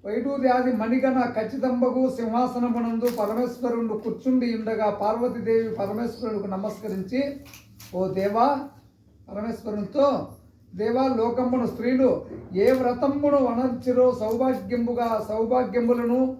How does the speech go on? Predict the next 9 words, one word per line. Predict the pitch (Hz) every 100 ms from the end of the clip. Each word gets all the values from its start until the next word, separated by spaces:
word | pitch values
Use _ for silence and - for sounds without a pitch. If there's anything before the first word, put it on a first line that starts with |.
| - - - 285
పుత్ర | - - 262
పౌత్రాదులను | 226 247 - 277 254 240 233 233 262 262 262 - - -
కలిగి | 226 262 254
సుఖంబుగా | - 233 294 269 262 254
నుందురో | 240 233 247 240 165 - - _ -
అట్టి | 220 - 269
వ్రతంబు | 214 208 269 277 285 254 - - - _ _ _ - 202
నాకు | 226 240
ఆనతీయవలెనని | 208 247 269 285 269 254 247 240 226 220 262 269